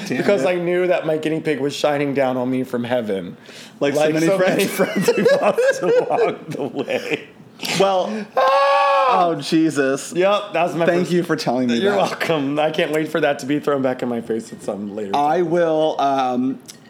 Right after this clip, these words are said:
Speaker 1: uh, match your story
Speaker 2: Uh-huh.
Speaker 1: and tell you that I made my mother buy me a karaoke machine
Speaker 2: <laughs> Okay.
Speaker 1: um, that had the ability to record,
Speaker 2: Uh-huh.
Speaker 1: so you could sing into it and record it. And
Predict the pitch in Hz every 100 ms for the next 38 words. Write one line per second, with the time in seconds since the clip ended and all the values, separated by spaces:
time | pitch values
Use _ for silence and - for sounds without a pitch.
0 | - - - - - - - 123 107 107
1 | 101 123 151 185 208 - 123 110 127 -
2 | - 135 117 131 147 143 135 131 147 139
3 | - 156 147 139 139 135 127 127 117 127
4 | 135 151 131 139 135 131 127 120 120 120
5 | 120 120 - - 135 120 120 117 113 110
6 | - 101 98 104 226 226 196 180 131 120
7 | 185 135 127 117 117 120 131 135 131 131
8 | 135 135 127 120 - 120 123 151 190 -
9 | 143 143 127 123 117 120 - 117 117 120
10 | 120 110 - 113 117 143 156 - 120 117
11 | 120